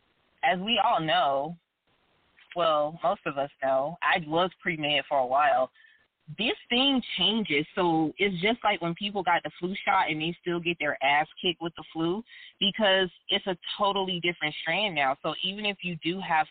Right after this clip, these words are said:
some sort of vaccine, the strand that's coming out right now is totally different. So your body will recognize it, but it's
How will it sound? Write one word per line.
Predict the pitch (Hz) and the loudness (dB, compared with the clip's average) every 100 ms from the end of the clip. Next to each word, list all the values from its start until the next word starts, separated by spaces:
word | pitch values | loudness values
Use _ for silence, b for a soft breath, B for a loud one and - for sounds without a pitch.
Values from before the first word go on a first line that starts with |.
| - | -2
some | 165 170 | -2 -2
sort | 175 165 | -2 -2
of | 151 143 | -2 0
vaccine, | 147 139 - 196 190 165 160 160 B B | 0 0 -6 -4 -4 -4 -6 -10 B B
the | 165 160 - - | -4 -4 -6 -4
strand | 165 170 180 | 0 2 2
that's | 160 - | 0 -2
coming | 175 160 | -4 0
out | 147 131 | 2 2
right | 147 139 | 2 2
now | 147 156 165 | 2 2 2
is | 202 - | 0 -2
totally | 247 240 226 220 185 | 0 0 0 -6 -4
different. | 180 233 143 127 123 B B B - | -4 -4 -4 -4 -6 B B B 0
So | 185 180 175 139 _ _ | 2 2 0 -4 _ _
your | 160 196 | -4 -2
body | 175 175 190 190 | 0 2 2 0
will | 160 | -2
recognize | 139 185 - 175 139 143 165 | 0 -2 0 0 0 0 0
it, | 147 | -4
but | 160 151 | -2 -4
it's | 156 | -6